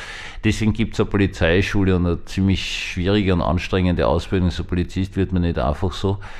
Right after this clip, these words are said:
äh, weil man das alles lernen muss. Das ist richtig, richtig, richtig schwierig. Äh, wir sind dann froh, wenn irgendwelche, ja,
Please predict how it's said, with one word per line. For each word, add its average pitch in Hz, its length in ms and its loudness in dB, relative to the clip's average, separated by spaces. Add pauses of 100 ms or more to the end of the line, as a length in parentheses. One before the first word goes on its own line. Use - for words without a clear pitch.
(400)
äh, 90 260 2
weil 87 140 2
man 92 120 2
das 90 160 -2
alles - 360 -2
lernen 92 420 4
muss. 76 320 0
Das 82 220 -4
ist - 340 -8
richtig, 101 500 -2
richtig, 98 460 -2
richtig 92 380 -2
schwierig. 87 600 -2 (1080)
Äh, 90 260 2 (240)
wir 90 520 -2
sind 98 400 0
dann 90 180 4
froh, 92 340 0
wenn 87 380 2
irgendwelche, 90 1080 0 (540)
ja, 98 360 2